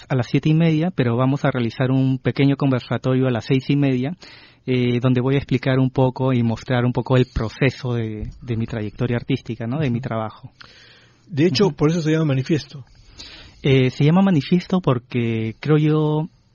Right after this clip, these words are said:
Speaker 1: es un, la afirmación, la presentación de muchas, eh, ideas,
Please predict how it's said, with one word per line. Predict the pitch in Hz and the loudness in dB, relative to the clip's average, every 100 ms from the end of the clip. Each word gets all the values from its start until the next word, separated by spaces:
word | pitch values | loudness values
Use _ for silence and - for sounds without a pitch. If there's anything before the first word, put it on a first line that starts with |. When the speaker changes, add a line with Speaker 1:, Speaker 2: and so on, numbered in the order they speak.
| _ | _
Speaker 1:
es | 147 - | -4 -2
un, | 156 | -2
la | 139 | -2
afirmación, | 127 123 117 117 - 143 147 147 | -2 -2 -2 -2 0 2 2 0
la | 135 | -2
presentación | 120 123 117 - 135 139 139 | -4 -6 -6 -4 -2 0 0
de | 120 | -2
muchas, | 117 135 131 147 135 127 123 - - - - - - _ | 0 -2 -2 -2 -2 -2 -6 -12 -20 -20 -20 -20 -20 _
eh, | - 117 113 - | -4 -2 -2 -2
ideas, | 120 123 131 139 135 135 127 123 120 | 0 2 2 2 2 0 -2 -2 -4